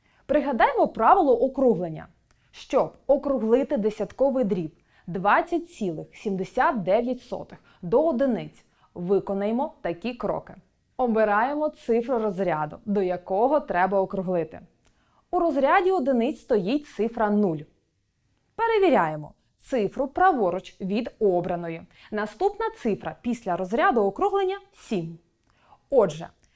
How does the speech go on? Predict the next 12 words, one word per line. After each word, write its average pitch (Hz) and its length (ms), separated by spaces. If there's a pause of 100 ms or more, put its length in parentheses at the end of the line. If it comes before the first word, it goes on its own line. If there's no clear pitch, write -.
за 202 240
правилом 247 680
округлення 240 580
десяткових 220 680
дробів 175 380 (300)
цифру 185 480 (240)
у 311 80
розряді 254 500
округлення 196 680
збільшуємо 190 640
на 208 200
одиницю. 269 580